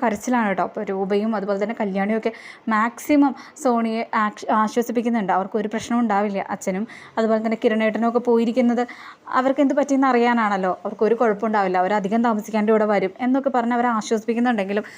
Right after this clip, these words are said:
സോണിക്ക് ഒരാശ്വാസവും കിട്ടുന്നില്ല. അടുത്ത സീനിൽ കാണിക്കുന്നത് രാഹുലിനെയാണ്. രാഹുലാണെങ്കിൽ സന്തോഷിച്ചിങ്ങനെ നിൽക്കുകയാണല്ലോ.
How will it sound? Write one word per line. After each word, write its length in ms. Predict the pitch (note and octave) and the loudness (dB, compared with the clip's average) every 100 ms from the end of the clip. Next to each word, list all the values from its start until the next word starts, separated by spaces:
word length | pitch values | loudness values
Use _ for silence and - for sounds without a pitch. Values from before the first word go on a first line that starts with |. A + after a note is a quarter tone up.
| - - | -20 -4
സോണിക്ക് 460 | C4 B3 B3 B3 | 2 4 4 4
ഒരാശ്വാസവും 680 | C4+ A#3 A3 G#3 G#3+ G#3 A3 A3 | 2 2 0 0 -2 -2 0 0
കിട്ടുന്നില്ല. 460 | G#3+ G3+ F#3+ F3 - C#4+ D4 - - - - | 0 0 -2 -6 -8 -12 -16 -16 -18 -12 0
അടുത്ത 300 | B3+ B3 D#4+ | 0 2 -2
സീനിൽ 340 | D4 D#4+ D4 | 2 4 4
കാണിക്കുന്നത് 420 | D4+ C#4 B3+ C4 C4 | 4 2 2 0 2
രാഹുലിനെയാണ്. 720 | G#3+ G3+ G#3 A3 A3+ - G#3 | 2 0 -2 -2 -2 -2 -2
രാഹുലാണെങ്കിൽ 600 | F#3 F#3 G3+ A3+ A3+ B3 | -2 0 0 0 -2 -4
സന്തോഷിച്ചിങ്ങനെ 720 | A3+ G#3+ A3+ A3+ A#3 C4+ C4+ | -4 0 0 -2 -4 0 2
നിൽക്കുകയാണല്ലോ. 540 | C#4 C4+ A#3+ A#3 F3+ | 0 0 -2 0 -2